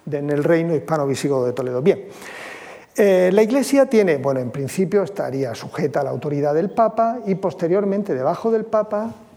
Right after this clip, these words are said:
las, eh, distintas iglesias se organizaban en provincias eclesiásticas. Las provincias eclesiásticas son las mismas que antes existían en el mundo romano.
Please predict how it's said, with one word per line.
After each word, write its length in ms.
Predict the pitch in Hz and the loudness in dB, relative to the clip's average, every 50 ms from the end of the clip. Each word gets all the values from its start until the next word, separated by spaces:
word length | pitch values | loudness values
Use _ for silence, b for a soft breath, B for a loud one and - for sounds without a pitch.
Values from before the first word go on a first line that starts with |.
| _ - | _ -2
las, 720 | 180 165 170 175 190 196 196 202 202 196 185 - - - | 0 0 2 4 4 4 4 4 2 2 0 -2 -2 -2
eh, 360 | 185 180 160 151 147 147 139 143 - | 0 0 0 0 0 -2 -4 -6 -4
distintas 720 | 190 156 185 - - - 240 240 240 - - 269 - - | -2 -2 -2 -2 -2 -2 -2 -2 0 -2 -4 -6 -4 -4
iglesias 540 | 247 214 233 220 220 214 220 233 220 214 220 | -2 0 0 0 0 -2 -4 -8 -8 -8 -8
se 160 | - - 185 | -6 -4 -2
organizaban 560 | 170 156 165 160 156 147 - 208 196 208 214 | -2 0 -2 -2 -4 -4 -2 -2 -2 0 -2
en 140 | 202 170 143 | -2 -4 -4
provincias 640 | - 170 156 160 202 214 202 - - - 147 - 139 | -2 -2 0 2 0 0 -2 -4 -6 -10 -8 -8 -8
eclesiásticas. 960 | 151 147 - 139 123 - 160 147 120 - - - - - - - - - _ _ _ _ _ _ _ b b b b b b b b b b b | -8 -8 -8 -8 -10 -8 -10 -12 -12 -12 -18 -20 -20 -20 -20 -20 -20 -20 _ _ _ _ _ _ _ b b b b b b b b b b b
Las 140 | - 143 | -4 -4
provincias 520 | - - 175 180 180 214 240 - 240 233 202 | -4 -2 -2 0 2 0 0 0 -2 -4 -4
eclesiásticas 760 | 226 220 226 208 196 - 240 233 214 - - 254 220 226 196 | -2 -2 -2 -2 -2 -2 -4 -4 -4 -4 -6 -6 -4 -4 -4
son 180 | - 240 233 208 | -2 -2 0 0
las 140 | 175 165 165 | 0 0 2
mismas 460 | 190 220 269 277 269 285 285 269 262 | 2 2 2 0 0 -2 -2 -4 -4
que 180 | 277 - 302 196 | -4 -2 0 2
antes 320 | - 220 226 233 226 - | 2 2 0 -2 -2 -2
existían 540 | 226 220 - 220 196 - - 247 247 247 233 | -4 -4 -4 -6 -6 -2 0 0 0 2 2
en 80 | 220 196 | 2 2
el 100 | 180 180 | 2 2
mundo 300 | 196 202 208 208 202 196 | 2 2 2 2 2 2
romano. 420 | 190 185 156 147 143 143 143 139 | 0 0 0 0 -2 -2 -4 -8